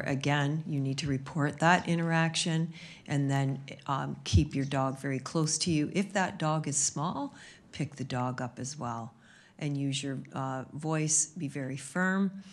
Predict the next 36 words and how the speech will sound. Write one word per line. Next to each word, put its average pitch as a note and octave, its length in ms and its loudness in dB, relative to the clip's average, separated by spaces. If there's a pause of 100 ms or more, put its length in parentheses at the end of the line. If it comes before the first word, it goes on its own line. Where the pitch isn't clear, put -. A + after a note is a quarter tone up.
(300)
and C#3 240 -4
don't C#3 280 -2
turn C#3 240 -4
your C3+ 160 -4
back C3+ 320 -2
and C3+ 180 -6
run. C#3+ 380 -4 (420)
And D3 160 -4
again, C#3 460 -4
don't C#3 320 -2 (180)
ever D3+ 260 -4
release C#3 500 -4
your C#3+ 100 -8
dog C3+ 340 -4
from C#3 160 -8
a C3+ 80 -6
leash C3+ 440 -6
to C#3 360 -4
chase C3+ 340 -4
after B2 300 -8
a C3+ 60 -6
coyote. C3+ 480 -6
It's - 160 -10
not - 180 -8
safe D3 240 -4
for D3 140 -12
the D3 100 -10
dog, F3+ 340 -2
it's - 140 -10
not - 220 -10
safe - 180 -10
for - 140 -16
the - 80 -10
wildlife - 640 -10 (300)
as - 120 -8
well. C#3 240 -12